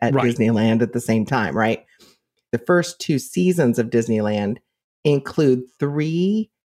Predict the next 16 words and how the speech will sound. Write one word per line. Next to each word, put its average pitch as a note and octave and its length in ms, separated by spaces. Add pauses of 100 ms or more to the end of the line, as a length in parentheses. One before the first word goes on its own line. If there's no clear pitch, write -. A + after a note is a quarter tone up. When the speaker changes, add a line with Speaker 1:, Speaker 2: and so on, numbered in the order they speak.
(260)
Speaker 1:
Davy D3+ 380
Crockett C#3+ 580
episodes B2 580
each, - 540 (420)
the C#3 100
last C#3 440
of D3+ 120
which C3 280
is C3+ 100
a B2+ 60
behind B2 400
the C#3 80
scenes B2 360
with C#3+ 140
Fess B2 260
Parker. C3 640